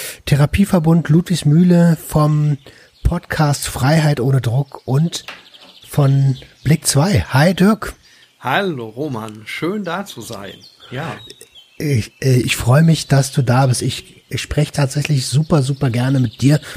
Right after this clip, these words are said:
Speaker 1: mit Marc natürlich auch. Wir haben ja auch
Speaker 2: Ja,
Speaker 1: die
Speaker 2: ebenso, ebenso. Ich find's immer wieder toll.
Speaker 1: Dankeschön, Dankeschön. Wir haben ja auch die, dieses Weihnachtsspezial gemacht bei euch.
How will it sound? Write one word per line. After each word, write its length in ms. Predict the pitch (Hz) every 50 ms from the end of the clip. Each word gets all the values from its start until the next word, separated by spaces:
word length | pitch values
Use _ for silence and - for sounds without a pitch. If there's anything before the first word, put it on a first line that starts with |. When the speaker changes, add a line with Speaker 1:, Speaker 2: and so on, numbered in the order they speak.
| -
Speaker 1:
mit 140 | 127 117 98
Marc 220 | 104 104 127 139 -
natürlich 440 | 143 120 - 135 123 117 107 117
auch. 240 | 107 117 151 156 - - - - - - - - - - _ - - -
Wir 100 | 110 110
haben 80 | 120 139
ja 120 | 147 135
auch 40 | 113
Speaker 2:
Ja, 60 | 110
Speaker 1:
die 160 | - 131 127
Speaker 2:
ebenso, 300 | 120 120 120 120 110 101 104 -
ebenso. 480 | - 151 196 196 135 117 104 104 104 104 - _ _ _ _ _ _
Ich 80 | _
find's 160 | - 131 131
immer 240 | - 143 139 139 123
wieder 220 | 120 113 117 110 -
toll. 280 | - - 113 110 - - _ _ _ _ _ _ - _ _ _ _ _ _ _ _ _
Speaker 1:
Dankeschön, 580 | - 117 123 151 - 151 131 - 123 107 101 101
Dankeschön. 480 | 113 120 120 120 117 - 110 101 98 - - - - -
Wir 120 | - 135
haben 60 | 139 160
ja 100 | 156 147
auch 60 | -
die, 220 | - 147 143 139
dieses 340 | 120 - 131 135 131 127 104
Weihnachtsspezial 760 | 117 120 139 180 190 - - - - 160 - - 170 165 170
gemacht 260 | 170 170 170 170 - - -
bei 80 | 175
euch. 320 | 151 143 160 185 185 -